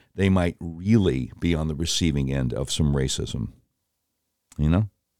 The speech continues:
Because these things are statements of faith.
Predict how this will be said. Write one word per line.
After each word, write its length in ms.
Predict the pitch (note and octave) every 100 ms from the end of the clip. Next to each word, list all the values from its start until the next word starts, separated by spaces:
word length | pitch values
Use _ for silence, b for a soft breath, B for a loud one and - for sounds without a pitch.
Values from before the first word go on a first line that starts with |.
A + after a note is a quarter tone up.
| _ _ _ _ _ _ _ _ _ _ _ _
Because 640 | G#2 - C#3+ C#3 B2 - - - _ _ _ _ _ _ _ _ _ _ _ -
these 240 | E3 G#3+
things 400 | G3+ F#3+ F3 D#3 -
are 180 | B2+ A2+
statements 480 | - D#3 C3 B2
of 80 | G#2
faith. 540 | - F3+ A#2 - -